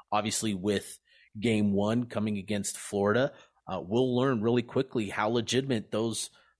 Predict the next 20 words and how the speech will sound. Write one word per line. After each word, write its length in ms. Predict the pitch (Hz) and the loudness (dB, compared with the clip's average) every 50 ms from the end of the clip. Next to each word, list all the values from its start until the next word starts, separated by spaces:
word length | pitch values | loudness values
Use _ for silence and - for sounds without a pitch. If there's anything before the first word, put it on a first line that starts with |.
| _ - | _ -10
uh, 140 | 123 117 - | -10 -10 -8
prospects 640 | - - - 113 120 120 - - 127 110 - - | -6 -2 0 0 0 0 0 0 0 0 0 0
are. 240 | 120 135 117 85 - - _ _ _ - | 0 0 0 -2 -4 -10 _ _ _ -6
Um, 520 | 101 101 98 95 92 92 90 87 82 82 - _ _ _ - | -6 -4 -2 -2 -4 -4 -4 -6 -10 -14 -18 _ _ _ -6
we'll 200 | 90 110 120 120 | 0 2 2 2
see 580 | 110 - - - 120 127 120 107 101 95 98 101 - - 117 | 2 0 0 0 2 2 2 0 0 -2 -6 -10 -16 -14 -8
what 260 | 113 110 117 113 117 | -2 -2 -2 -2 -2
this 220 | - 110 - - 123 | -2 -4 -2 -4 -4
Utah 320 | 117 113 - - 98 95 | -6 -6 -6 -6 -6 -6
team 260 | 101 - - 117 107 | -4 -4 -4 -4 -2
is 80 | 101 101 | 0 0
all 160 | 104 95 85 | 0 0 -2
about. 440 | 85 82 87 95 104 120 147 - - - - - _ _ _ | -4 -4 -2 0 0 0 0 -2 -6 -16 -20 -20 _ _ _
And 300 | - 98 104 104 104 - - 107 107 | -6 -4 -2 -2 -2 -4 -6 -10 -6
the, 320 | 101 110 107 104 101 - - - - 110 | -4 -2 0 0 -2 -4 -6 -10 -12 -6
the 680 | 107 107 101 98 101 98 98 95 87 85 - - 311 - - | -4 -4 -2 -2 -4 -4 -6 -8 -10 -12 -12 -12 -12 -8 -6
encouraging 580 | 110 104 101 - 156 196 240 170 110 104 98 - | -6 -6 -2 0 2 2 2 2 0 -2 -2 -2
thing 160 | 110 113 117 | -4 -2 -2
is, 160 | 110 95 - | -2 -2 -2
like, 180 | 101 98 92 | -4 -4 -4